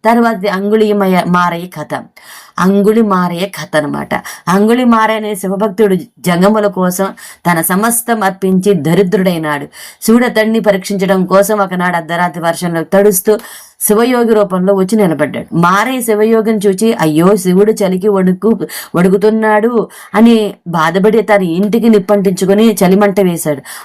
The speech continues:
"ఆకలి" అన్నాడు శివయోగి. "పొట్టలో మిగిలిన గింజలుంటే వాటిని తెచ్చి కడిగి పిండి కాచి యోగికి పట్టాడు." శివుడు వారి భక్తికి మెచ్చి సాయుధ్యం ఇచ్చాడు. గణపాలుని కథ.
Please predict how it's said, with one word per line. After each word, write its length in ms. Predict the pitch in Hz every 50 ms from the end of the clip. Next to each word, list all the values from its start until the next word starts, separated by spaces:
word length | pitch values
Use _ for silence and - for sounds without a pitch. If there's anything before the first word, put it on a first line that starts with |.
| - -
"ఆకలి" 380 | 160 175 190 202 202 233 220 214
అన్నాడు 380 | 202 202 196 185 180 190 202 220
శివయోగి. 460 | - 196 175 165 156 156 147 139 147 - - - _ -
"పొట్టలో 460 | 185 190 185 - 220 220 226 233 240 240
మిగిలిన 520 | 233 240 240 233 226 226 226 226 226 214
గింజలుంటే 920 | 196 175 190 190 185 202 208 208 208 208 202 185 226 220 202 185 185 180 - - - _
వాటిని 180 | 147 165 170 165
తెచ్చి 440 | - - 202 214 196 - 240 240 233
కడిగి 460 | 233 214 190 190 190 185 180 233 233
పిండి 680 | 233 - 208 190 185 196 202 208 208 220 220 202 - - - - - - -
కాచి 540 | - - - 180 185 185 185 190 233 208 175 -
యోగికి 460 | 160 175 185 202 214 185 185 175 214
పట్టాడు." 540 | 233 233 220 185 151 - - 151 139 131 - - _ - _ _ _ _ _ _
శివుడు 400 | - - 240 233 240 269 269 262
వారి 400 | 254 208 180 202 220 220 208 214
భక్తికి 640 | 175 147 147 180 185 180 - _ - 233 - 254
మెచ్చి 340 | 220 220 202 190 190 233 233
సాయుధ్యం 560 | 226 226 202 180 180 185 185 175 - 190 185
ఇచ్చాడు. 380 | 175 151 - - - 151 151 - - - - - - _ 151 147 175
గణపాలుని 600 | 185 190 214 233 233 233 214 196 185 180 185 208
కథ. 240 | - 185 156 127